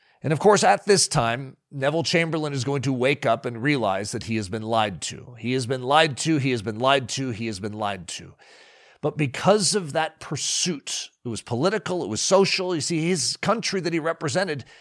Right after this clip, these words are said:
wanted peace at all costs, and that's what he represented. He represented their will.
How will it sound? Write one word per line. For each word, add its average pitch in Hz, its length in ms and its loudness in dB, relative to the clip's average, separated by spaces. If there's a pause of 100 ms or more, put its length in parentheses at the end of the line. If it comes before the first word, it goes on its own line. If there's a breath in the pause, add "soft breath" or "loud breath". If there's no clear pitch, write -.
(340 soft breath)
wanted 170 520 0
peace - 540 -2
at 151 100 -2
all 180 180 4
costs, - 600 -4
and 147 160 -4
that's 185 260 2
what 190 160 0
he 196 140 0
represented. 175 560 -2
He 156 80 0
represented 160 680 0
their 151 140 -2
will. 160 480 -6